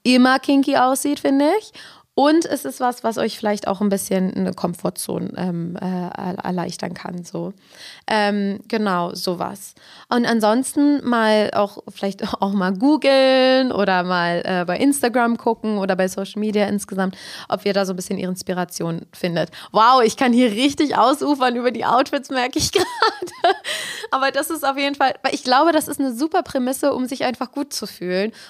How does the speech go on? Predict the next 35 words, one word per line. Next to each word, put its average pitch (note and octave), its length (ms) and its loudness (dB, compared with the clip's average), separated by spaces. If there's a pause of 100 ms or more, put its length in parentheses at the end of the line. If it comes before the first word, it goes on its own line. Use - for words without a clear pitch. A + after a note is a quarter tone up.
Und A3+ 100 -2
deswegen C4 300 0
schon B3 160 -4
mal B3 80 2
ein C4 200 2
Riesentipp, C#4 640 0
wie A#3+ 180 -2
ihr A#3+ 140 0
hört, A3 300 0 (260)
wenn A3 180 0
man A#3+ 120 0
auf - 100 -6
eine A3 80 -4
Kinky-Party G3 720 -8
geht. - 360 -8 (280)
Und A#3+ 140 0
ansonsten A#3+ 560 0 (380)
nimm B3+ 420 2
dir D#4 340 4 (120)
vielleicht C4 680 0 (220)
ein, B3+ 160 -2
zwei C4+ 180 -2
Leute A3+ 320 0
mit, D4+ 480 0
mit B3 240 -2
denen C#4 180 2
du C#4+ 60 2
dich C4 220 -4
wohlfühlst. G#3 760 -2 (160)
Du - 60 -12
kannst D#4+ 220 -2
natürlich C#4+ 260 0
total C#4 400 4
alleine F#3+ 420 2
kommen. E3 400 -4